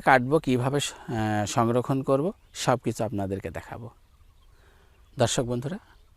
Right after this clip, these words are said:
উন্নত মানের জাত তৈরি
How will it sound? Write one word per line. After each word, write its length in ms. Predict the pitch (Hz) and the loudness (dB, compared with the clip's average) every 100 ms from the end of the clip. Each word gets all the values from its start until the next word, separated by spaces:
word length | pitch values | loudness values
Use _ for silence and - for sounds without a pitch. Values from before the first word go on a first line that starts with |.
| _ _ - - _ _ - - 170 | _ _ -20 -20 _ _ -20 0 4
উন্নত 280 | 190 202 185 127 | 4 4 2 -2
মানের 300 | 101 71 - - - - _ _ - - - 101 110 | -6 -10 -14 -18 -20 -20 _ _ -20 -20 -8 2 6
জাত 240 | 107 101 - - - - - | 6 2 -8 -20 -20 -10 0
তৈরি 200 | 143 | 2